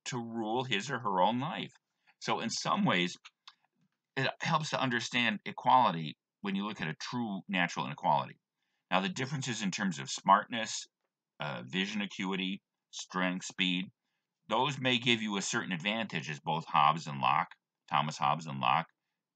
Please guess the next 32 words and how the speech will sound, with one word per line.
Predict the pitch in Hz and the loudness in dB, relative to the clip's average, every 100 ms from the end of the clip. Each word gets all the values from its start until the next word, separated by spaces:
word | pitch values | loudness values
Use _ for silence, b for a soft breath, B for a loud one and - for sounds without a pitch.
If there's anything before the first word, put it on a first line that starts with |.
| - | -2
John | 69 69 | 0 2
Locke | 67 71 - | 0 0 -2
say. | - 101 71 - _ _ _ _ _ | 2 2 2 -6 _ _ _ _ _
But | 107 98 | -2 0
when | 101 92 87 | 0 0 -2
push | - 175 - | -2 -2 0
comes | 131 127 127 | 0 0 0
to | 123 | -4
shove, | - 104 71 50 - _ _ _ _ - | 0 2 2 -2 -16 _ _ _ _ -6
the | 64 - | -6 -6
co-, | - 127 - | -8 -8 -6
the | 87 | -4
level | 87 104 127 135 | 0 0 2 0
of | 110 - | -2 -4
powers | - 107 107 104 95 - - | 6 6 6 0 -6 -10 -4
and | 95 | -2
abilities | 82 92 85 78 76 _ _ _ _ _ | 0 0 0 -2 -6 _ _ _ _ _
between | 87 - 107 98 | -10 -4 0 0
one | 98 95 | 2 0
human | 104 87 | 0 0
being | 78 80 82 | 0 0 0
and | |
another | 76 73 69 62 | -2 -4 -4 -6
is | 76 - | -8 -2
roughly | 98 - - | -2 -2 -6
equal, | 82 82 - 139 - _ - | -6 -8 -8 -10 -12 _ -6
and | 95 | -6
chance | - 95 92 80 | -2 -2 -2 -2
tends | - 78 76 - | -6 -6 -6 -8
to | 78 | -6
fill | 78 73 | -2 2
out | 64 65 | 2 2